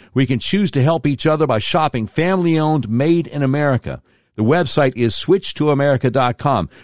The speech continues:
Join with over two million monthly shoppers that have already made the switch. Let's start voting with our dollars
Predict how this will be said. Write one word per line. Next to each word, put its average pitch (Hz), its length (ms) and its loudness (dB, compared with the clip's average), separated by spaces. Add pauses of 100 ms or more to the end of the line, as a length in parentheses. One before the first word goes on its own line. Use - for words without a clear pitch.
(100)
Join 208 300 4
with 180 120 2
over 139 160 2
two 254 320 0
million 180 360 2
monthly 190 300 -2
shoppers 120 600 -2 (260)
that 127 80 2
have 123 100 4
already 233 540 2
made 220 220 0
the 208 80 0
switch. 220 360 -2
Let's 180 200 -2
start 175 260 -2
voting 208 380 0
with 170 160 0
our 147 120 0
dollars 127 680 -2